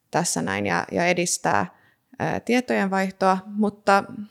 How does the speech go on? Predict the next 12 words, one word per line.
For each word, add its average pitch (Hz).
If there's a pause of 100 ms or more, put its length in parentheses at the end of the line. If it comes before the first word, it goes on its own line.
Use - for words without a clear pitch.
(880)
tää 254
on 269
aika 277
vaikea, 254 (100)
vaikea 233
kysymys, 202
pakko, 202
pakko 214
sanoa, 190
kun 185
mä 202
en, 202